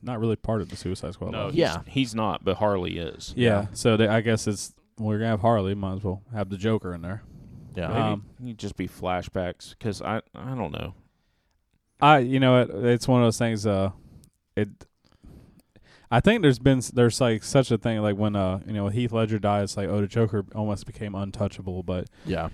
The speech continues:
Speaker 2: No, I mean, I, it's not that part. It's like, I think the Suicide Squad is strong enough to hang on its own in a movie without
Speaker 3: Without having
Speaker 2: having
Speaker 3: to throw
Speaker 2: the
Speaker 3: Joker
Speaker 2: Joker.
Speaker 3: in.
Speaker 1: I, uh, but see, like, I think on a,
Speaker 2: But
Speaker 1: on
Speaker 2: you
Speaker 1: a
Speaker 2: have
Speaker 1: comic level, yeah, but nobody knows who these guys are for
Speaker 2: That's,
Speaker 1: the general
Speaker 2: that's the
Speaker 1: public.
Speaker 2: point of it, though. They're,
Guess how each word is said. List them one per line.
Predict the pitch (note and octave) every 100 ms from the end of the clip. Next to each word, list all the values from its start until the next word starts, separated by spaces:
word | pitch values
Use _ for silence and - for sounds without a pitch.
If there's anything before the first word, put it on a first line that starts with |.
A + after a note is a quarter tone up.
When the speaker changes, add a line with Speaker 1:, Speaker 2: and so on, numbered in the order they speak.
| - -
Speaker 2:
No, | C4+
I | A3
mean, | A3 G3+ F#3+
I, | F#3 F3
it's | - F3+ G3+
not | G3 B2+
that | D#3 -
part. | - A2 G2+
It's | B2+ B2 -
like, | C3 B2 _
I | A#2
think | C3 D#3+ D3+
the | - A#2+
Suicide | - C#3 C3+ B2 A2
Squad | - A#2 G#2 G2+ F#2+ - _ _
is | F#2 G2 F#2+ - - _ _ _ _
strong | - - C3+ B2+
enough | A#2+ A2 -
to | G2+
hang | A2+ G#2+
on | G#2+ F#2+
its | -
own | G#2 G#2 G#2
in |
a | G2
movie | F#2 G2 A2+
without | G2 G2+ F#2+
Speaker 3:
Without | F#2+
having | A2 G#2 G2
Speaker 2:
having | F#2+
Speaker 3:
to |
throw | - E2
Speaker 2:
the |
Speaker 3:
Joker | E2 G#2+ G2 - A#2+
Speaker 2:
Joker. | G#2+
Speaker 3:
in. |
Speaker 1:
I, | B2 C3+
uh, | B2+ - G#2
but | A#2+ D3+
see, | C#3+ F3+
like, | D#3
I | C3 D3+
think | F#3 D3 B2
on | B2 A#2+
a, |
Speaker 2:
But | A2 C#3
Speaker 1:
on | C3
Speaker 2:
you | C3
Speaker 1:
a |
Speaker 2:
have | D3
Speaker 1:
comic | C3 F3 G3+
level, | F#3
yeah, | A#2+ A2+
but | D3 A#2
nobody | A2+ C3 C3 A2+
knows | G#2 A2 G#2+
who | G#2+
these | G2
guys | G2+ G2 G2
are | G#2+ G#2+ G#2
for | -
Speaker 2:
That's, | F#3+ G2
Speaker 1:
the | F#2+
general | A#2+ E3
Speaker 2:
that's | -
the | D3
Speaker 1:
public. | G2
Speaker 2:
point | F#2 E3 D#3+
of | G#2+
it, | -
though. | G#2 F#2+
They're, | G2+